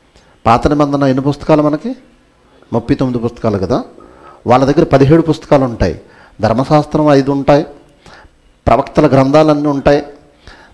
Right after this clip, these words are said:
దానియేలు గ్రంథం తరువాత ఏ గ్రంథం అయితే ఉందో అక్కడి నుంచి మలాకి గ్రంథం వరకు ఒకటే పుస్తకం వాళ్ళకి.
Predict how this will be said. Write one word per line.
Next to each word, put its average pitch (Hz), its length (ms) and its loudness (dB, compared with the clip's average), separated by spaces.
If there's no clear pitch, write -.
దానియేలు 165 540 4
గ్రంథం 185 380 2
తరువాత 180 640 2
ఏ 139 220 4
గ్రంథం 170 300 2
అయితే 165 200 0
ఉందో 147 360 -2
అక్కడి 160 320 -2
నుంచి 147 280 -4
మలాకి 165 440 0
గ్రంథం 160 280 2
వరకు 156 240 0
ఒకటే 143 260 2
పుస్తకం 147 360 -4
వాళ్ళకి. 92 320 -6